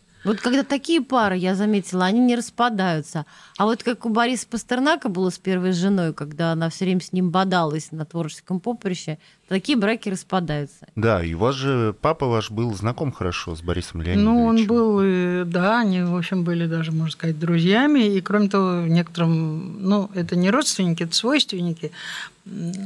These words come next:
Speaker 3: се-, родная сестра моего отца была замужем за родным братом Бориса Леонидовича.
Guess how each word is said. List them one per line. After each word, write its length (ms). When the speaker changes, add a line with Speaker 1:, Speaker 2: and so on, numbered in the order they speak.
Speaker 3:
се-, 260
родная 380
сестра 420
моего 300
отца 320
была 240
замужем 480
за 100
родным 400
братом 420
Бориса 440
Леонидовича. 460